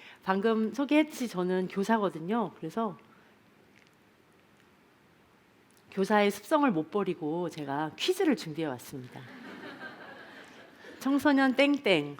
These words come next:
학생 땡땡이라면", 혹은 저 빈칸이 앞에 있어도 됩니다. "땡땡 청소년, 땡땡 학생이라면" 어떤 단어가 제일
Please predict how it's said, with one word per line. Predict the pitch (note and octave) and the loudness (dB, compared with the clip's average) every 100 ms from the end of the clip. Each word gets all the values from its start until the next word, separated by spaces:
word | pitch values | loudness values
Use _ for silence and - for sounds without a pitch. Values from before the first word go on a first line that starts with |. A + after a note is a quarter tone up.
| - | -4
학생 | C#4 - C4+ | -2 0 -2
땡땡이라면", | A#3+ C4 C4 - D3+ C#3+ - F3+ E3+ G#3 C#4+ F4 - - | 0 0 0 0 -4 -4 -2 2 2 4 2 0 -6 -8
혹은 | C4 B3 C4 D#4+ | -2 2 4 2
저 | C4 F#3 F3+ | 2 2 0
빈칸이 | - G3 G#3+ G3+ A3+ | -4 -2 0 0 2
앞에 | E3 - A#3+ | 0 2 2
있어도 | - F#3 F3 | 2 -2 -4
됩니다. | D3 C#3+ C3 C3 - | -6 -8 -8 -10 -6
"땡땡 | A#3 A#3 A#3 A3+ A3 A3 | -4 -4 -4 -6 -6 -8
청소년, | - A3 G#3+ A#3+ E4 - | -6 -2 0 0 0 -2
땡땡 | - B3 - A#3+ A3+ | -4 -2 0 0 2
학생이라면" | A3+ A#3+ A3 F3 D3 G3+ A3+ C#3+ - - - | 0 0 -2 0 0 2 0 -2 -10 -20 -8
어떤 | E3+ - B3 | -4 0 0
단어가 | E3+ D3+ D#3+ D#3 | 0 -2 0 -2
제일 | D#3 D3 | -2 -4